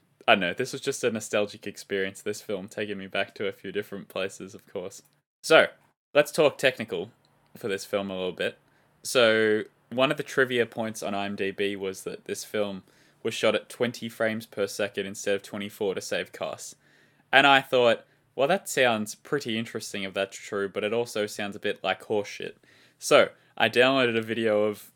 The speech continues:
the chicken run, imported into Premiere Pro, was going through frame by frame. <laughs> No, this guy is just a lying chump on the internet. It is not animated on twenty frames per second. 'Cause I'm like,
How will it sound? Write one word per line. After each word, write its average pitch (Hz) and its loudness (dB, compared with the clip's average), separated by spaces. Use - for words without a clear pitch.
the 117 -6
chicken 120 -2
run, 98 0
imported 117 2
into 113 -4
Premiere 113 -2
Pro, 107 0
was 104 -2
going 127 2
through 113 0
frame 120 0
by 110 2
frame. 113 -2
<laughs> - -20
No, 117 6
this 139 2
guy 160 8
is 156 2
just - -2
a 135 4
lying 120 0
chump 123 0
on 101 -2
the 104 -4
internet. 95 -8
It 123 0
is 139 2
not 156 4
animated 123 6
on 107 0
twenty 117 -4
frames 104 -2
per 104 -6
second. - -8
'Cause - 0
I'm 151 4
like, 143 4